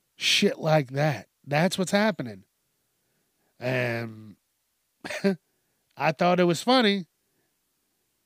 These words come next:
I mean, it is funny that they're allowing this shit to be sold. And I was joking, and then hours later, I see an article about it, and I'm like, <laughs> "Yeah, that's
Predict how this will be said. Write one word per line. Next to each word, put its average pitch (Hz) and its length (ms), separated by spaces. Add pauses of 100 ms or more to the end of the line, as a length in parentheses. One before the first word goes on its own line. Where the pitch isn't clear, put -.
(1000)
I 139 100
mean, 139 200
it 151 120
is 214 200
funny 160 280
that 151 180
they're 139 280
allowing 151 520
this 156 120
shit 165 260
to 151 60
be 151 120
sold. 156 600 (1300)
And 143 80
I 190 120
was 160 160
joking, 175 540
and 156 220
then 156 460 (100)
hours 170 460
later, 165 440 (1160)
I 160 120
see 165 280
an 147 120
article 143 500
about 107 320
it, 101 160
and 135 80
I'm 139 180
like, 127 320
<laughs> - 20
"Yeah, 139 420 (420)
that's 151 200